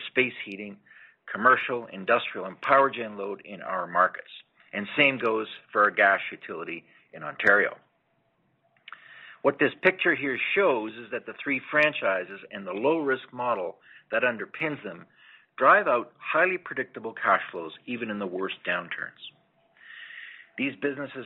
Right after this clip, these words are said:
have great longevity in any energy scenario and are well positioned for the future.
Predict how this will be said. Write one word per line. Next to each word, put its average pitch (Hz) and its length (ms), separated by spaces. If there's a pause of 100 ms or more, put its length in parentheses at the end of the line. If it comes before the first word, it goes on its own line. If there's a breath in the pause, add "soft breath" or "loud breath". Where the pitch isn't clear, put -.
have 110 240
great 123 260
longevity 120 640
in 107 240
any 143 300
energy 104 320 (140)
scenario 113 560 (260 soft breath)
and 95 100
are 95 100
well 107 260
positioned 90 600
for 82 120
the 78 160
future. - 340